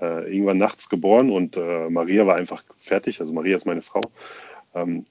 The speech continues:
die war, äh, komplett fertig und konnte sich dann so, so, so, ich hab die erste Windel gewechselt, ich hab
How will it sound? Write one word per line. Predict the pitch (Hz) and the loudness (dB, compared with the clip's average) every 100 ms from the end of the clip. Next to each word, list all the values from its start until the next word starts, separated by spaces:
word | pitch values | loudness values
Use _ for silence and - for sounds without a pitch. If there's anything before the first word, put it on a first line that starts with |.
| - | -6
die | 85 | 2
war, | 87 85 82 - 82 | 2 2 -2 -10 -12
äh, | 80 80 78 | -10 -10 -4
komplett | - 85 110 - | 0 4 4 4
fertig | - 104 - 139 - - - | 4 4 4 -4 -8 -20 -12
und | 92 90 82 - 95 | -8 -6 -8 -10 -4
konnte | - 110 104 | 0 0 0
sich | 107 | 0
dann | - 98 | 2 2
so, | 95 92 | 2 -6
so, | - 92 | -6 -8
so, | - | -6
ich | 95 107 | -4 2
hab | 110 | 2
die | 104 | 2
erste | 92 - - | -2 -2 -4
Windel | 98 107 98 | -2 0 -2
gewechselt, | 92 95 - 95 92 | -2 -4 -4 -8 -6
ich | 101 98 | -8 -6
hab | 92 | -6